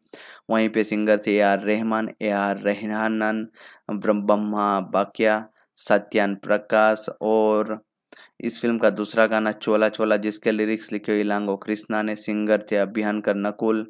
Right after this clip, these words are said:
वी ए महालिंगम और सत्य प्रकाश।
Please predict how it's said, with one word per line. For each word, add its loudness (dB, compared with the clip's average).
वी 0
ए 2
महालिंगम 0
और -4
सत्य -4
प्रकाश। -4